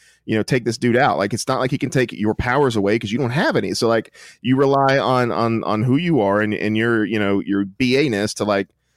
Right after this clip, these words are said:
to, to do that. I mean, so it's, it's, it's, it's, that was, that part kind of irritated me. And again, that's not, like, anything Candace Patton did. That's more like a writer decision. But, uh, it's just, it's kind of, it's kind of frustrating to see these, you know,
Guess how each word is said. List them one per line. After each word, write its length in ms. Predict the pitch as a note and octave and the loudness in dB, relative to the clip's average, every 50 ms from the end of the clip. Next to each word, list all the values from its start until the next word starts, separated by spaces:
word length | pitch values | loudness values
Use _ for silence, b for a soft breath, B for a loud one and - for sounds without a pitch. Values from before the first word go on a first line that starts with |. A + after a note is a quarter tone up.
| _ _ _ _ _ _ - | _ _ _ _ _ _ -8
to, 100 | - G2 | -8 -6
to 180 | - - B2 G#2+ | -4 -4 -4 -2
do 220 | F#2+ - D#3+ G#3 | 0 0 0 0
that. 240 | - G2+ F2+ F2+ F#2 | 0 0 -2 -2 -2
I 40 | F#2 | -2
mean, 160 | G2 G2+ - | -4 -4 -4
so 180 | - A#2+ A#2 A2+ | -2 0 0 0
it's, 100 | G#2 - | 0 -2
it's, 160 | G2+ A#2+ - | -4 -2 -2
it's, 240 | A2+ A#2+ - - - | -2 -2 -2 -2 -4
it's, 280 | B2 A#2 - - - - | -4 -4 -4 -8 -8 -6
that 240 | - B2 D3 F#3+ - | -4 -2 -2 0 0
was, 260 | F#3+ G3 D3+ A#2+ - - | 0 0 0 -2 -4 -4
that 220 | - - G#3 - | -4 -4 -2 0
part 200 | - G3+ G3+ - | -2 -2 -2 -2
kind 180 | - F#3 F3+ F3 | -2 -2 -2 -2
of 100 | D#3+ G2+ | -2 -2
irritated 520 | G#2+ C#3 C3 A#2+ - A2+ F#2 F2+ E2+ F2 | 0 0 0 0 0 -2 -4 -4 -4 -6
me. 240 | F2 F2+ E2+ E2 - _ B B B B B B - | -8 -8 -8 -8 -10 _ B B B B B B 0
And 100 | C3+ C#3+ | 0 2
again, 240 | C#3+ C3+ D3 C3+ B2 | 2 2 2 0 0
that's 220 | A#2+ A2+ - - | 0 -2 -2 -2
not, 220 | C#3 C3 B2+ - - | -2 -2 -2 0 0
like, 160 | A#2 A2+ - | -2 0 0
anything 360 | A#2+ A#2+ A#2+ - C#3 A#2+ A#2+ G#2 | 0 -2 0 0 -2 -2 -4 -4
Candace 280 | - C3 B2 A#2 A2 - | -4 -4 -4 -4 -6 -6
Patton 320 | - B2+ B2 A#2 F2+ G#2 | -4 -2 -2 -2 -2 -2
did. 140 | F#2+ F#2+ G2 F#2 | -4 -2 -2 -2
That's 180 | G2+ - - | -4 -4 -2
more 100 | A2+ G#2+ | -2 0
like 160 | G2+ G#2 G2+ | 0 0 0
a 60 | A2 G#2 | 0 0
writer 280 | G2+ G#2 A2 G#2+ G#2+ G2+ | 0 0 0 0 0 -2
decision. 480 | F#2+ F#2+ - - F#2+ F#2+ G2+ F#2+ G2+ | -2 -4 -2 -4 -4 -4 -4 -4 -4
But, 220 | F#2+ G#2 G2+ F#2 - | -2 -2 -2 -2 0
uh, 180 | - G#2+ G2 F#2 | 0 0 0 0
it's 180 | - G#2+ B2 - | 0 0 -2 -2
just, 200 | - C3 - - - | -2 -4 -4 -4 -4
it's 120 | C3+ - - | -6 -6 -6
kind 340 | - - D#3+ F3 F#3 F#3 F3 | -6 -4 -2 -2 0 2 0
of, 120 | E3+ C3+ | 0 0
it's 140 | - C3 - | -2 -4 -2
kind 160 | - F#3+ A3+ | -2 -2 -2
of 80 | A3+ - | 0 0
frustrating 500 | - F#3+ D#3+ - - C#3 A#2+ A2+ A2 A2+ | 0 0 -2 0 -2 -2 -2 0 -2 -4
to 80 | - - | -4 -4
see 140 | - C#3+ C#3 | -2 -2 0
these, 260 | C#3 C3+ B2 A2 - b b b b b b b b b _ _ | 0 0 -2 -2 -6 b b b b b b b b b _ _
you 100 | - C3+ | -2 0
know, 220 | B2+ A#2+ A#2 A2+ | 2 4 2 2